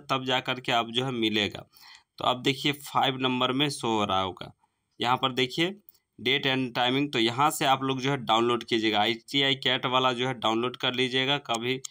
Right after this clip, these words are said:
काफ़ी बच्चे जो है ये वाला फर्स्ट वाला डाउनलोड कर ले रहे हैं, ये सब डाउनलोड कर ले रहे हैं और कह रहे, "सर दिख ही नहीं रहा है, कैसे होगा चेक?" तो आप लोग इसको स्क्रॉल कीजिएगा ना तो नीचे में आएगा, ठीक है। तो यहाँ पर जो है आईटीआई कैट लिखा हुआ है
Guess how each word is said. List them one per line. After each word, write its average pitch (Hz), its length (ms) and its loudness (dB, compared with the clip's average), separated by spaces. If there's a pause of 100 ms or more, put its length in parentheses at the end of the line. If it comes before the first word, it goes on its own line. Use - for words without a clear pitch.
(600)
काफ़ी 117 280 2
बच्चे 127 320 -2
जो 131 140 0
है 139 120 2
ये 117 180 4
वाला 123 260 2
फर्स्ट 123 320 -4
वाला 123 240 2 (300)
डाउनलोड 113 480 0
कर 123 180 -2
ले 123 140 0
रहे 131 140 0
हैं, 120 60 -2
ये 113 140 0
सब 120 220 -6
डाउनलोड 117 360 0
कर 120 280 -4
ले 123 200 -2
रहे 135 120 0
हैं 135 80 2
और 120 80 -4
कह 113 200 0
रहे, 117 120 -4
"सर 123 240 -4 (220)
दिख 110 260 -4
ही 123 100 2
नहीं 117 200 0
रहा 120 260 2
है, 117 80 -2
कैसे - 380 -6
होगा 117 220 -2
चेक?" 120 300 -6 (420)
तो 110 60 0
आप 117 180 2
लोग 127 240 -2 (120)
इसको 131 380 -2
स्क्रॉल 143 360 0
कीजिएगा 151 360 0
ना 131 100 0
तो 120 140 -6
नीचे 123 400 0
में 113 140 4
आएगा, 98 260 2
ठीक 147 200 -2
है। 107 80 0 (460)
तो - 60 -8
यहाँ 120 240 2
पर 131 180 -2
जो 131 100 2
है 143 60 2
आईटीआई 120 420 0
कैट 120 300 -2
लिखा 117 300 -2
हुआ 127 220 4
है 147 120 0